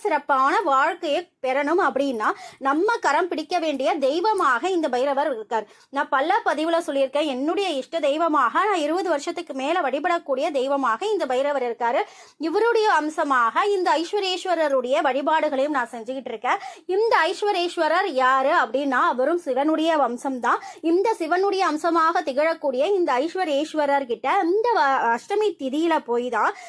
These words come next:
குபேரரும் மகாலட்சுமி தாயாருமே தன்னுடைய செல்வங்களை பெருக்கிக் கொள்றாங்க அப்படின்னு சொல்லிட்டு. நம்மள மாதிரியான பக்தர்களுக்கு தேவையான அனைத்து விதமான செல்வங்களையும் கொடுக்கணும்னா,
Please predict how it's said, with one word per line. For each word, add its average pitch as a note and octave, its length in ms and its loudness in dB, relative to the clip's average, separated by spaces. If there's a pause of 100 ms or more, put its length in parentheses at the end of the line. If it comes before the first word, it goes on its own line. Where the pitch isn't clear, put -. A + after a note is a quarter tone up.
(160)
குபேரரும் F#4 640 2
மகாலட்சுமி G#4 640 0 (120)
தாயாருமே C#4+ 560 2 (160)
தன்னுடைய A4+ 380 2 (100)
செல்வங்களை E4+ 540 2 (220)
பெருக்கிக் G#4 420 0
கொள்றாங்க C#4+ 400 2 (100)
அப்படின்னு C4+ 260 -2
சொல்லிட்டு. B3+ 340 -4 (320)
நம்மள D#4+ 260 2
மாதிரியான F4+ 460 2
பக்தர்களுக்கு F4+ 720 0 (200)
தேவையான G4 580 0
அனைத்து F#4 440 0
விதமான E4+ 600 2
செல்வங்களையும் F4 640 0
கொடுக்கணும்னா, C#4+ 540 0